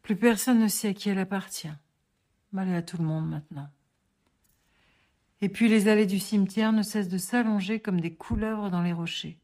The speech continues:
Bientôt, il n'y aura plus de place pour nous y accueillir. Va falloir pousser les murs.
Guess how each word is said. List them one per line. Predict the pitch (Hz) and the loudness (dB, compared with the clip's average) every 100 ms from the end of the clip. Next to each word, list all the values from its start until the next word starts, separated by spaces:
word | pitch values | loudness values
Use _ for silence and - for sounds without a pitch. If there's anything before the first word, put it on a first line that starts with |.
| _ _ _ _ _ _ _ _ _ _ _ _ _ _ _ _ _ _ _ _ _ | _ _ _ _ _ _ _ _ _ _ _ _ _ _ _ _ _ _ _ _ _
Bientôt, | 196 190 220 | -4 -2 2
il | 226 | 4
n'y | 208 | 4
aura | 170 160 | 2 -2
plus | 190 | -6
de | 180 | -6
place | 196 202 202 | -4 -4 -4
pour | 185 | -2
nous | 185 175 190 | -2 0 -2
y | |
accueillir. | 185 190 175 156 156 - _ _ - | -2 -4 -4 -6 -12 -14 _ _ -10
Va | |
falloir | 175 - 180 175 | -6 -2 -2 -2
pousser | 196 185 214 | -4 -4 0
les | 202 | 2
murs. | 185 170 180 | 2 0 -4